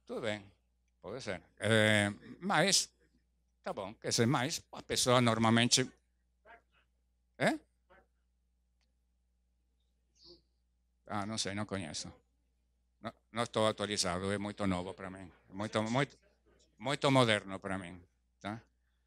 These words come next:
Bom, tudo bem, a maioria das pessoas vê uma estrela de Davi, né? Uma estrela de seis pontos. Mas se você vai analisar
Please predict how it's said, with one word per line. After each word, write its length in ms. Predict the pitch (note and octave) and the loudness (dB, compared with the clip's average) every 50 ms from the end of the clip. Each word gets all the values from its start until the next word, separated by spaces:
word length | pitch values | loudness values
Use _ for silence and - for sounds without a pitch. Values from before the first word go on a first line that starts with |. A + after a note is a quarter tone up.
| _ _ _ _ _ _ | _ _ _ _ _ _
Bom, 160 | - B3 D3 - | 8 10 10 8
tudo 180 | - C4+ A3 | 6 2 0
bem, 140 | E3 C3 B2 | 2 0 0
a 60 | C3+ | 0
maioria 400 | E3 E3+ F3 G3+ A3 A#3 A#3+ A#3+ | 2 2 2 4 4 6 6 6
das 100 | A3 - | 6 6
pessoas 420 | - F3+ D#3+ - G#3+ G#3+ A3 F#3+ C#3 | 4 4 4 6 8 8 6 6 6
vê 160 | D3+ D3 D#3+ | 4 4 4
uma 340 | E3 D3+ C#3+ C3 B2+ B2+ B2 | 4 4 6 8 10 10 10
estrela 300 | A2 - C#3 B2+ B2 B2 | 8 8 6 6 8 8
de 80 | A2+ | 8
Davi, 280 | A2 G#2 F#2 F2 E2 E2 | 8 6 6 2 -2 -6
né? 160 | F#2+ G#2+ A#2+ | -6 -4 -2
Uma 100 | B2 A2+ | 0 -2
estrela 300 | G#2 - B2 A2+ A2+ A2 | -2 -2 -2 0 0 2
de 40 | A2+ | 4
seis 220 | - - C3 C3 - | 4 4 2 2 2
pontos. 580 | - D#3 C#3+ C3+ C3 - F#3 G3 G#3+ - - _ _ _ _ - | 4 4 4 4 6 6 6 6 6 4 0 _ _ _ _ 2
Mas 220 | G3+ F#3+ A#3 A#3+ | 4 6 6 8
se 100 | - D4+ | 8 8
você 320 | C4 B3 A#3+ - - E4 D4+ | 8 8 8 8 6 6 6
vai 240 | D4+ G#3+ G3+ G#3 G3+ | 8 10 10 10 10
analisar 600 | F#3+ F#3+ F#3 F3 F3 E3 G3+ F#3+ D#3 C3 A2 | 10 8 8 6 6 8 8 10 10 8 6